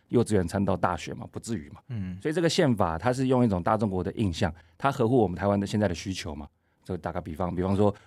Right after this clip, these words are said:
Speaker 1: 我们现在就是，呃，以台澎金马为统治主体，如果我们一再宣称说我们的领土基于对岸，那请问我们在现实上可以对习近平课税吗？没有办法嘛。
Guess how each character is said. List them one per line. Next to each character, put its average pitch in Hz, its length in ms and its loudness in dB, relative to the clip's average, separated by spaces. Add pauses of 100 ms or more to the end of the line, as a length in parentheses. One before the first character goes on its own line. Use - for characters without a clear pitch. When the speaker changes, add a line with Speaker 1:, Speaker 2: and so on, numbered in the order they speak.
Speaker 1:
我 - 100 -6
们 92 120 -2
现 113 120 2
在 107 100 4
就 104 100 2
是， 98 200 0 (240)
呃， 87 160 -6
以 92 80 -8
台 104 140 0
澎 101 160 2
金 107 140 2
马 90 100 4
为 87 120 0
统 82 200 -6
治 98 80 -4
主 80 180 -6
体， - 220 -12 (240)
如 120 120 0
果 123 80 6
我 110 40 4
们 104 160 0
一 104 60 -6
再 123 140 4
宣 113 180 2
称 110 160 2
说 110 140 4
我 101 120 2
们 92 60 0
的 98 60 0
领 92 140 -2
土 90 120 0
基 85 140 -8
于 87 80 -4
对 90 160 -2
岸， 85 160 -4 (200)
那 80 80 -2
请 101 180 -2
问 113 180 2
我 92 120 -6
们 92 120 -2
在 113 120 2
现 110 180 4
实 92 100 -4
上 98 200 0
可 110 100 -4
以 101 60 2
对 98 200 2
习 90 120 -8
近 101 120 -6
平 85 140 -4
课 117 160 2
税 98 180 0
吗？ 87 140 -4 (360)
没 147 100 -2
有 127 40 2
办 117 180 0
法 78 160 -8
嘛。 71 100 -20